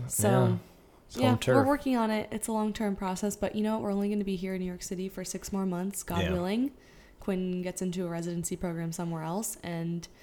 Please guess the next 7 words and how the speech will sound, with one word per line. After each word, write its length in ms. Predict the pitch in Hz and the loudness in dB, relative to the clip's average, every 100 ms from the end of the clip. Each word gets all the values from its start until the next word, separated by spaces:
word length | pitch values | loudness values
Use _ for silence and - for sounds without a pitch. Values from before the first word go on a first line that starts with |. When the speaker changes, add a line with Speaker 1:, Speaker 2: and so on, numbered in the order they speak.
| - - - - - - - - | -20 -20 -20 -20 -20 -20 -20 -4
Speaker 1:
hopefully 720 | 226 226 254 247 240 226 226 - _ | -2 0 0 0 0 -2 -4 -8 _
that 220 | 196 185 | -4 -2
issue 320 | - 175 196 180 | -2 -2 0 0
around 240 | 175 170 | -2 -2
our 120 | 175 | -4
building 440 | 170 170 170 170 170 | -2 -4 -2 -2 -2
will 380 | 165 165 165 | -2 -2 -4